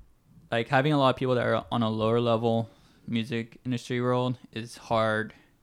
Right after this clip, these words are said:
because they don't have either the time or the commitment or the, their priorities are just different. But when you're making a, a living off of music,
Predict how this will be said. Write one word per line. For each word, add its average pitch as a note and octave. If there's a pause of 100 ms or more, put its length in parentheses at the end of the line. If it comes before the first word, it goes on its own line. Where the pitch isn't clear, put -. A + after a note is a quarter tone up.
(460)
because A2 (260)
they A#2+
don't A2+
have A2+
either A2+
the G#2+
time A#2
or G#2+
the A2+ (320)
commitment A2+ (420)
or A2
the, A2 (720)
their B2+
priorities A2+
are G#2+
just G#2+
different. - (560)
But A#2+
when A#2
you're A2+
making A#2
a, A2+ (180)
a D#3
living B2
off A2+
of A2
music, A2